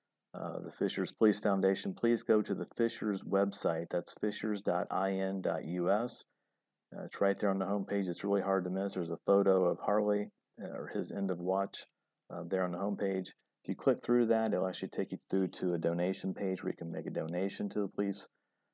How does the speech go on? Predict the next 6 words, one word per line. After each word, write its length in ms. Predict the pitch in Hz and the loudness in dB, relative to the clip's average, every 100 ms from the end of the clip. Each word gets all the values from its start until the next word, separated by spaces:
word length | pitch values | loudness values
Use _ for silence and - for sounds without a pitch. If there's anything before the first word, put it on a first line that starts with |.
| _ | _
uh, 180 | 92 92 - | -6 -4 0
foundation. 720 | 95 95 92 92 - 92 - _ _ _ | 0 2 2 2 -2 -6 -8 _ _ _
This 200 | 104 101 | 0 2
is 140 | 123 120 | 2 2
the 180 | 101 98 | 2 2
only 540 | 107 113 107 101 | 2 6 6 6